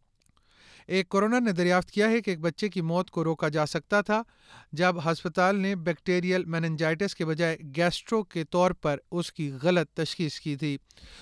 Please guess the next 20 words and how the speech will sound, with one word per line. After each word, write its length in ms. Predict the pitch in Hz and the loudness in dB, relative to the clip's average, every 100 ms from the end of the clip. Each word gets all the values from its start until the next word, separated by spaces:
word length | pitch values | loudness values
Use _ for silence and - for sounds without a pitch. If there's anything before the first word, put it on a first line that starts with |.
| - | -8
انتیس 340 | 165 165 175 160 | -4 0 0 0
دسمبر 360 | 160 165 180 | 0 0 0
دو 200 | 165 160 | 0 0
ہزار 220 | 160 160 160 | 2 0 -2
اکیس 380 | 175 - 214 - | -6 -6 -6 -4
کو 240 | 202 196 - | -4 -4 -6
وینگریٹا 760 | 156 160 165 165 160 175 160 156 | -4 -2 0 0 2 0 0 0
ہسپتال 400 | - 165 165 170 | -2 -2 0 0
میں 80 | 156 | 0
داخل 320 | 156 151 156 | -2 0 -2
ہونے 260 | 151 160 | -2 -4
سے 140 | 156 156 - | -6 -8 -2
قبل 260 | 180 190 | 0 0
ہی 160 | 180 202 165 | -2 -4 -6
انیس 380 | 170 175 165 | -4 -4 -2
ماہ 160 | 170 170 - | -2 -2 -2
کے 200 | 170 175 _ - - _ | -6 -8 _ -20 -20 _
نووا 460 | 151 160 185 190 196 - | -4 0 2 2 2 -2
سویتسس 720 | - 170 165 156 165 - 214 - | -8 -2 -2 -4 -8 -4 -4 -4
کو 180 | 175 | -6